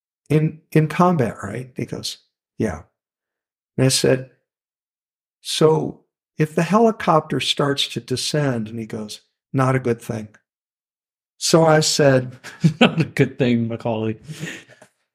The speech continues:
Speaker 1: I said, uh, "Well, is there a helicopter here?" No, he, he knows I'm kinda
Speaker 2: Yeah, you're leading down the path.
Speaker 1: Yeah.
Speaker 2: Keep
Speaker 1: And he
Speaker 2: going.
Speaker 1: goes,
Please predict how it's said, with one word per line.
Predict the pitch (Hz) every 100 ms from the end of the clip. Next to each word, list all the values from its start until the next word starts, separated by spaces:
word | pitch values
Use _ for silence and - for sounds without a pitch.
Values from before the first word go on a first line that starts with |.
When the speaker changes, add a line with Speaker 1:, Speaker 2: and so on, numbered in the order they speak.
| _ _ _ _ -
Speaker 1:
I | 143
said, | 139 - 151 135 131
uh, | 123 117 113 113 _ _ _ _ _ _ _ _ _ _
"Well, | 156 151
is | 151 143 -
there | 165 156
a | 226
helicopter | 277 - - - -
here?" | - - _ _ _
No, | 359 233 208
he, | - 254 254
he | 185
knows | 277 156 139 151
I'm | 139
kinda | - 156 147
Speaker 2:
Yeah, | 156 151
you're | 147 147
leading | 147 143 131
down | 123 120
the | 117
path. | 117 107
Speaker 1:
Yeah. | - -
Speaker 2:
Keep | -
Speaker 1:
And | 202
he | 233
Speaker 2:
going. | 220 226 214
Speaker 1:
goes, | 208 -